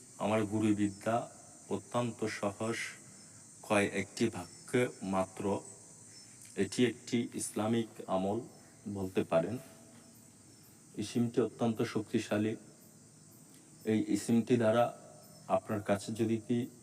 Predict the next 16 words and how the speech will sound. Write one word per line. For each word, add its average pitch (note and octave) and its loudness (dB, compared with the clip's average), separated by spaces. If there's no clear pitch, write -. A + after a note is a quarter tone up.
কোনো G#2 2
রুগী G2+ 6
এসে F#2+ 0
থাকে G#2+ -2
বা G2+ 2
কোনো A2+ -2
মানুষ G#2 0
এসে A#2 -2
থাকে, A2+ -2
কী G2+ 4
কারণে G2 4
আসছে, - 0
ওর G#2 0
সমস্যাটা A2+ 0
কী, A#2 2
এবং - 2